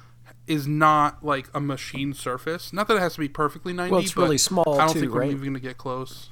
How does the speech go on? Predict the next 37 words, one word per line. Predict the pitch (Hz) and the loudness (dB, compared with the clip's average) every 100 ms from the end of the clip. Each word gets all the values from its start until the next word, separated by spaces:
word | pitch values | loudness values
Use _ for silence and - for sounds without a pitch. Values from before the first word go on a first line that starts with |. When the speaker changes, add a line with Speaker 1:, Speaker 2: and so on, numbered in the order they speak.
| - - - | -20 -20 -4
Speaker 2:
I | 190 | 2
mean, | 185 | 4
Speaker 1:
It | 180 | 4
Speaker 2:
you | 196 | 2
could, | 175 | 2
Speaker 1:
is | 170 | 2
Speaker 2:
you | 220 | 4
could | 196 | 4
Speaker 1:
pretty | 151 | 6
Speaker 2:
make | 180 180 | 4 4
up | 180 | 2
Speaker 1:
small, | |
Speaker 2:
for | - | 2
Speaker 1:
you're | 170 | 2
Speaker 2:
it | 139 | 2
Speaker 1:
right. | |
Speaker 2:
with | 156 - | 0 -2
the | 127 | -4
print, | - 208 127 | -2 0 -2
no | - | -2
matter | 151 147 | 0 2
what | 135 160 | 4 4
angle | 147 139 135 | 4 0 -2
it's | - | 0
at, | 160 139 - | 0 0 -4
but | - | -6
it's | 143 - | -6 -2
kinda | 190 127 | 0 2
small | - 160 143 123 151 - - - - - | 2 0 -2 -4 -8 -16 -20 -20 -20 -10
to | 165 | -2
give | 151 143 | 0 2
you | 143 | 0
much | 135 135 - - - - - - - - - | -2 -4 -6 -10 -12 -20 -20 -20 -20 -20 -12
holding | - 165 131 127 | -4 -2 -2 -6
power. | - - 147 - - - - - - - - - - - - - | -6 -6 -8 -12 -20 -20 -20 -20 -20 -20 -20 -20 -20 -20 -20 -14
Speaker 1:
R-, | 147 139 139 - | -10 -8 -8 -10
correct. | - 156 127 120 - - | -2 0 0 -4 -14 -18